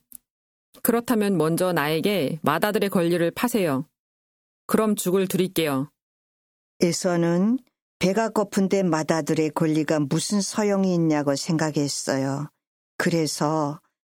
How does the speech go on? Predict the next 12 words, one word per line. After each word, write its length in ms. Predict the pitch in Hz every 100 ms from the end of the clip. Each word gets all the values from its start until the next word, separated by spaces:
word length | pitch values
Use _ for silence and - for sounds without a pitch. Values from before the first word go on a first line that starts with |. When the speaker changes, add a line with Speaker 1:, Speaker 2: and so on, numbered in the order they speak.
| _
Speaker 2:
동생인 680 | 175 185 - 214 220 214 180
야곱에게 880 | 165 165 156 160 143 143 139 135 147 _ - -
맏아들의 680 | - 147 160 208 208 240 226
권리를 440 | 185 185 180 170 160
팔고 640 | - 170 156 160 156 190 233 _ _
죽을 420 | - - 185 233 233
먹었어요. 1040 | 160 135 143 123 - 127 127 123 139 147 _ _ _ _ _ _ _ _ _ -
Speaker 1:
아버지 540 | 180 196 220 214 214
이삭이 460 | 170 - 214 185 185
늙어서 680 | 151 156 151 156 175 160 151
눈이 440 | 139 160 165 160 151 -
어두워져 840 | 151 151 156 151 - 147 143